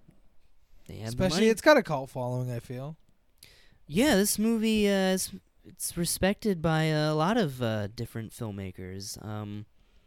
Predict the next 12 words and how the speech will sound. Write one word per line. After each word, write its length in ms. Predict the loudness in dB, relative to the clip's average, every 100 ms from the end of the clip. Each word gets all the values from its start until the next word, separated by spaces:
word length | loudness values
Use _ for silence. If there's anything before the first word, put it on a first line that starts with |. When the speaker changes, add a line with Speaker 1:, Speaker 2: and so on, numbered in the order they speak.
| -20 _ -20 _
Speaker 1:
most 340 | -8 -6 -6 -4
notably, 600 | -2 -2 -4 -4 -4 -4
uh, 300 | -4 -6 -8 -14 _ _ _ _ _ _ _ _ _ _
you 220 | -8 -6
probably 380 | 0 0 2 0
don't 220 | -2 -4
know 200 | -2 -2
the 80 | -2
name. 580 | -4 -4 -4 -4 -8 -12 -12
Uh, 100 | -8
his 200 | -8 -4
name's 380 | -4 -4 -10